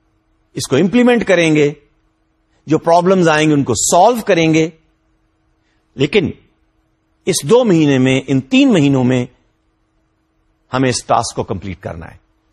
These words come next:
So you make a project team. اور میں نے فیکٹریز اور آفیسز کو بلڈ کرنے کی جو ایگزامپل آپ کو پہلے دی تھی۔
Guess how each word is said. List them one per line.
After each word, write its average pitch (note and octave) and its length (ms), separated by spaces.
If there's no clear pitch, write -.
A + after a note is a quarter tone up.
So F2+ 100
you F2 140
make F3+ 240
a - 320
project A2+ 340
team. - 120
اور A2 100
میں B2 100
نے A2 140
فیکٹریز G3 520
اور D3+ 80
آفیسز - 560
کو A#2 100
بلڈ C#3+ 260
کرنے B2+ 220
کی A2 120
جو A#2 60
ایگزامپل G#2+ 400
آپ G2 140
کو G#2 60
پہلے G#2 280
دی - 160
تھی۔ - 180